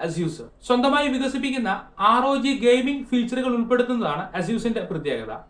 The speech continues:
ആർ ഒ ജി ഗെയിമിംഗ് ഉള്ള വില കൂടിയ ഫോണുകളാണ് പ്രധാനമായും Asus ഇപ്പോൾ വിപണിയിലെത്തിക്കുന്നത്.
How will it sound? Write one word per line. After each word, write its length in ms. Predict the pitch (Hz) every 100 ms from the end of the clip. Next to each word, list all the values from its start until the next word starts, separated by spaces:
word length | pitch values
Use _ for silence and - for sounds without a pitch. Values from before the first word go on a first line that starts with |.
| _ - - - - 180
ആർ 160 | 208
ഒ 60 | 233
ജി 140 | 226
ഗെയിമിംഗ് 420 | 233 233 233 247
ഉള്ള 280 | 240 240 240 175
വില 180 | 226
കൂടിയ 280 | 240 277 277
ഫോണുകളാണ് 600 | 262 226 233 214 165 160
പ്രധാനമായും 500 | 190 202 214 220 214
Asus 420 | 220 180 233 226
ഇപ്പോൾ 360 | 220 190 196 233
വിപണിയിലെത്തിക്കുന്നത്. 880 | 196 190 202 165 135 123 117 113 120